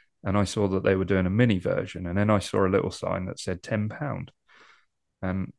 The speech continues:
I thought, "Well, that can't be right." <laughs> So, so I went and grabbed it, and I said, "Ten quid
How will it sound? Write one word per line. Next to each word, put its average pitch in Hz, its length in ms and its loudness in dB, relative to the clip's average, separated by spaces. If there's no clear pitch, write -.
I - 60 -6
thought, 95 240 -8
"Well, 127 180 0
that 135 160 -2
can't 90 220 -2
be 90 80 -6
right." 92 300 2
<laughs> - 180 -18
So, - 320 -4
so - 320 -2
I 107 40 -2
went 127 160 0
and 98 100 -8
grabbed 113 320 2
it, - 60 -6
and 90 160 -6
I 107 40 -6
said, - 200 -18
"Ten 156 200 -4
quid 143 300 -2